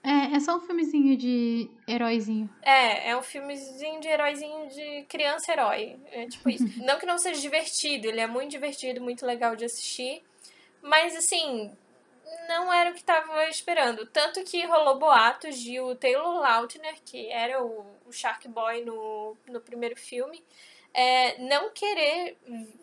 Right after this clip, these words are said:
Speaker 2: voltar, né, pra esse filme, justamente porque Shark Boy e Lava Girl nem tem fala, e ele teria que ficar com máscara, é, o tempo inteiro,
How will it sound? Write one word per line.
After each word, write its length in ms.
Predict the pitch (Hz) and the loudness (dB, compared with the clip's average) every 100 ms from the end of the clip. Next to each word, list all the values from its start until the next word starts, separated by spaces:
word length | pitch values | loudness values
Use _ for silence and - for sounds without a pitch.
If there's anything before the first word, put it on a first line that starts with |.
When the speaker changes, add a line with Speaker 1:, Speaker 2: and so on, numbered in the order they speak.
| 240 | -8
Speaker 2:
voltar, 560 | 226 247 254 - 254 320 | 0 0 2 6 6 6
né, 100 | 349 | 0
pra 180 | 254 269 | -4 -2
esse 220 | 240 240 | -4 -4
filme, 480 | - - 262 277 311 | -12 -10 -8 -6 -8
justamente 680 | 285 302 320 359 330 330 349 | -10 -8 -4 -4 -4 -10 -10
porque 540 | 330 339 - 240 233 | -10 -8 0 0 0
Shark 360 | - 214 - - | -2 -2 -2 -2
Boy 120 | 302 | -2
e 40 | 294 | 2
Lava 260 | 277 262 | 2 0
Girl 420 | 247 240 233 226 226 - | -2 0 0 -4 -12 -8
nem 240 | 240 269 | -4 -4
tem 160 | 277 311 | -6 -12
fala, 460 | - 208 233 262 466 _ _ _ _ _ _ _ _ | -4 -2 -2 -4 -10 _ _ _ _ _ _ _ _
e 680 | - 269 277 277 285 277 277 262 | -6 -2 -2 -2 -2 -2 0 2
ele 240 | 269 294 | 2 2
teria 260 | 339 311 311 | -4 -4 -4
que 100 | - | -4
ficar 240 | - 294 | 2 2
com 220 | 294 302 | 0 -6
máscara, 580 | 294 262 277 - 339 311 311 302 294 - | 0 0 0 -2 -2 2 4 4 0 -4
é, 480 | - 262 269 269 269 | -2 0 2 4 2
o 80 | 285 | -2
tempo 300 | 285 285 294 | -6 -6 -6
inteiro, 480 | 320 - 294 226 202 | -10 -6 -4 -4 -6